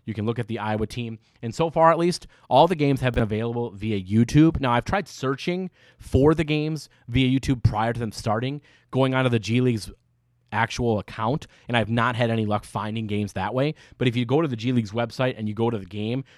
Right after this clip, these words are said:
you can actually watch the link there. So something to keep in mind. And what we've been doing, or at least what we did for that first game, is we did send out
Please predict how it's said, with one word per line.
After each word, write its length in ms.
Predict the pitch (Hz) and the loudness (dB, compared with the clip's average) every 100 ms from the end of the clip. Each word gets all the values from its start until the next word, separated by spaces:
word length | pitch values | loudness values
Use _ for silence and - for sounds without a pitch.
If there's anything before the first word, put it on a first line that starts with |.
| - | -8
you 80 | |
can 100 | 117 | -2
actually 200 | 117 - | -2 -2
watch 320 | 107 101 107 - | -2 -2 -2 -4
the 100 | 104 | -6
link 340 | 98 104 101 | -4 -4 -6
there. 340 | 92 95 73 69 | -6 -6 -6 -10
So 120 | - | -6
something 240 | 113 196 170 | -4 -2 -2
to 40 | |
keep 140 | 170 | -4
in 60 | 147 | -2
mind. 320 | 117 110 110 - _ _ | 0 0 -4 -10 _ _
And 100 | 120 | -2
what 80 | 123 | 0
we've 180 | 143 185 | 0 4
been 140 | 170 | 4
doing, 360 | 113 113 113 113 _ _ _ _ _ _ - | 8 6 6 2 _ _ _ _ _ _ 2
or 80 | 143 | 4
at 40 | |
least 120 | 135 | 6
what 80 | 151 | 4
we 60 | 135 | 2
did 160 | 139 | 0
for 60 | 139 | 2
that 160 | 123 | 2
first 260 | - 151 - | 4 2 2
game, 240 | 127 110 - - - | -2 -2 -4 -12 -4
is 140 | 131 | 0
we 80 | 123 | 2
did 260 | 117 127 117 | 2 0 0
send 320 | 131 123 117 110 | 2 2 0 0
out 340 | 113 117 - | 0 0 -4